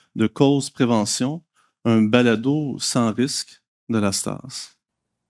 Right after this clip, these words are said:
Merci pour votre écoute. On vous invite à consulter les documents en référence qui apparaissent dans la description de cet épisode.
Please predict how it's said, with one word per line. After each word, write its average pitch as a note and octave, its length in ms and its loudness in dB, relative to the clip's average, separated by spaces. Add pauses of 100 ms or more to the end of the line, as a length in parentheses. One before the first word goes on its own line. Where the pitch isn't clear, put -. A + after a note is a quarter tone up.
(600)
Merci C3+ 260 -2
pour D#3 160 -2
votre A#2+ 240 -2
écoute. - 400 -6
On F#2+ 120 -6
vous A2 180 -4
invite C3+ 360 -2
à C3 40 -8
consulter A#2 840 -6
les G#2+ 120 -2
documents B2+ 440 -2
en A2 60 -4
référence G#2+ 720 -4 (480)
qui - 100 -6
apparaissent A#2 380 -2
dans A2+ 120 -2
la G2+ 120 0
description B2 880 -6
de A2+ 100 -6
cet - 260 -8
épisode. F2+ 440 -12